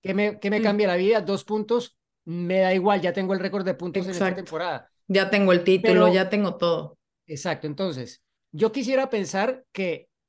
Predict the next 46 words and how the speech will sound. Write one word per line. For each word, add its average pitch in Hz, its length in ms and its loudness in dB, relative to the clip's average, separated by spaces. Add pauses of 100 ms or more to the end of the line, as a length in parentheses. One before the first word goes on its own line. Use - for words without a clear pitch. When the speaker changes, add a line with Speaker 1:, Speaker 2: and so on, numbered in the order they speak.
(140)
Speaker 1:
fue 190 200 -4
un 190 140 -2
mal 185 180 -2
día 180 240 -2
de 151 80 -2
Max. - 440 -12 (160)
No 185 140 -10
sé, 143 320 -10 (380)
le 160 220 -6
estaba 175 260 -4
frustrado 180 460 -6
por 185 120 -6
la 160 100 -4
falta 165 240 -8
de 175 80 -6
competitividad 156 760 -6
del 165 120 -6
Red 170 200 -6
Bull 170 160 -8
el 165 120 -8
fin 170 140 -12
de 165 100 -10
semana, 208 520 -6 (520)
eh, 156 260 -4
se 170 160 -4
le 165 60 -2
atravesó 151 500 -4
el 160 80 -4
incidente 151 420 -8
con 151 160 -10
Hamilton 208 760 -4 (420)
y 160 440 -4
estaba 170 360 -4
totalmente 180 540 -6
negativo 175 520 -4
en 196 80 -6
su 180 120 -8
mente 208 520 -2
y 151 680 -4
esto 165 300 -6
lo 180 100 -4
llevó 160 360 -2
a 190 40 0
actuar 156 320 -6
como 156 200 -8
actuó. 117 360 -14